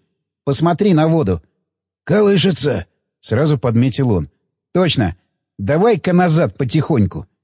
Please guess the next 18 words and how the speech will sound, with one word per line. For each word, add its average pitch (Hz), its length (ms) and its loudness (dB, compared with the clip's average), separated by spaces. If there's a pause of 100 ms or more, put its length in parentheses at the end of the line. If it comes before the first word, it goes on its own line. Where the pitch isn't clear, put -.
(200)
Едва 151 300 2
мы 196 140 4
сделали 180 380 2
пару 185 280 0
шагов, 175 420 0
как 147 200 -4
вода 170 260 2
в 123 80 -2
глубине 165 400 2
зала 165 300 2
дрогнула 185 580 2 (240)
и 95 80 -8
пошла 151 380 0
с - 20 0
широким, 170 640 2
быстро 185 340 0
приближающимся 156 920 0
клином. 107 420 0